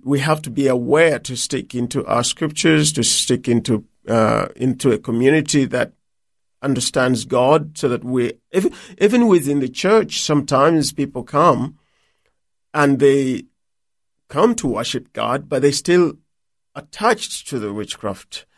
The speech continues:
And so there's that confusion that you will come to church,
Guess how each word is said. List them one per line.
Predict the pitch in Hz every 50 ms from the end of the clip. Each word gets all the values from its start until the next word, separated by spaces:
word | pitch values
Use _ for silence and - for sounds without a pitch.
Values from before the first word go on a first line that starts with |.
| _ _ - _ _ -
And | 160 160 160
so | - - 170
there's | 147 151 147 151
that | 175 180 180 180
confusion | - 156 147 151 156 185 208 202 175 160 147 147
that | 143 135 180 - _ _ _ _ _ _ _ _ _ -
you | 139 147 156 160 156
will | 156 156 147 143 139 131 123 120 123 123 _ _ _ _ _ _ _ _ _ _ _ _ _ _ _ _ _ _ _ _ _ _ _ _ _ _ _ _ _ _ _
come | - - 190 220 233
to | - 165
church, | - - - 117 113 110 - 147 - - -